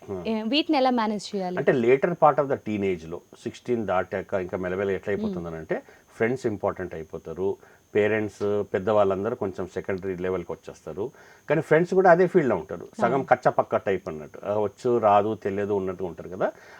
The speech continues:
Speaker 1: అటువంటి అప్పుడు ఏమవుతుందంటే కొంచెం ఇంబ్యాలెన్సెస్ అవుతాయి, డిఫరెన్సెస్ వస్తాయి, ప్రాబ్లం వస్తుంది. అక్కడ ఏమైపోతుందంటే ఫ్రెండ్స్ ఇంపార్టెంట్ అయిపోయారు కాబట్టి పెద్దవాళ్ళు ఏమి చెప్పినా కూడా పర్టికులర్గా పేరెంట్స్, "నువ్వు చెప్తే నేను చేయాలా, నువ్వు చెప్పిందే కరెక్టా?"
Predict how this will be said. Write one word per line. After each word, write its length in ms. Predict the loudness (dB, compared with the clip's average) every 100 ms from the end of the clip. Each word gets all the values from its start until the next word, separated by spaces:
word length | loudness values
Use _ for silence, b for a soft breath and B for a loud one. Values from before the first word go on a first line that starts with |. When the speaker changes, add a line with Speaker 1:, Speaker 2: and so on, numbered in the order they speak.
| B
Speaker 1:
అటువంటి 260 | 0 2
అప్పుడు 200 | 2 2
ఏమవుతుందంటే 600 | 0 0 -4 -6 -6 -8
కొంచెం 560 | -4 -4 -4 -4 -4 -4
ఇంబ్యాలెన్సెస్ 600 | -4 0 0 0 -6 -12
అవుతాయి, 280 | -12 -12 -14 -12 -8
డిఫరెన్సెస్ 480 | -6 -6 -8 -10 -12
వస్తాయి, 300 | -14 -16 -6
ప్రాబ్లం 280 | -2 -2 -4
వస్తుంది. 280 | -10 -16 -20 -20 B B B B
అక్కడ 260 | 0 4
ఏమైపోతుందంటే 600 | 6 6 4 2 -2 -2
ఫ్రెండ్స్ 440 | -8 -2 0 2 4
ఇంపార్టెంట్ 420 | 4 4 2 -2
అయిపోయారు 320 | -2 -2 -2
కాబట్టి 440 | -2 -4 -2 -4 -6 b b -2
పెద్దవాళ్ళు 440 | 4 8 8 8
ఏమి 320 | 6 2 0
చెప్పినా 380 | -2 -4 -4 -2
కూడా 240 | 0 0 -4 _
పర్టికులర్గా 420 | -6 -2 0 0 0
పేరెంట్స్, 500 | 0 -2 -2 -6 -12 -16 b b b b 0
"నువ్వు 140 | 2 2
చెప్తే 220 | -2 0
నేను 160 | -2 -2 0
చేయాలా, 320 | 2 2 -2 _ _ -2
నువ్వు 160 | 0 0
చెప్పిందే 340 | 0 0 0 0
కరెక్టా?" 440 | 0 0 0 -2